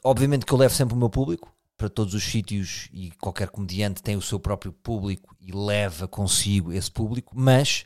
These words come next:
a maravilha é quando nós levamos o nosso público e o teatro já tem o seu público, não é? Vou dar exemplos. Em Leiria, em Faro, eh, Braga, Coimbra, são sítios que já têm o seu público.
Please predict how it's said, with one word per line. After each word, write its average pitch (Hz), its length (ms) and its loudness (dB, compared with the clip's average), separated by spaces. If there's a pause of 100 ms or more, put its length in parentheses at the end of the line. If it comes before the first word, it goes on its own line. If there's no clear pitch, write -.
(120)
a 107 100 -4
maravilha 107 520 2
é - 20 4
quando 117 260 0
nós 110 240 2
levamos 101 240 -4
o 104 40 -4
nosso 104 200 -4
público 120 300 -4 (100)
e 127 120 -6
o - 20 -8
teatro 95 340 -4
já 98 120 -2
tem 95 120 -4
o 95 40 -2
seu 101 160 -2
público, 90 420 -10 (180)
não 90 80 -12
é? 85 80 -12
Vou 87 140 -12
dar 95 80 -10
exemplos. 85 440 -12 (300)
Em 87 80 -10
Leiria, 90 540 -4 (500)
em 87 160 -6
Faro, 90 480 -2 (540)
eh, 87 760 0 (340)
Braga, 95 520 0
Coimbra, 110 400 -2
são 113 180 -4
sítios 104 280 -4
que - 80 -4
já 110 100 2
têm 113 400 0
o 101 60 0
seu - 180 -4
público. - 400 -12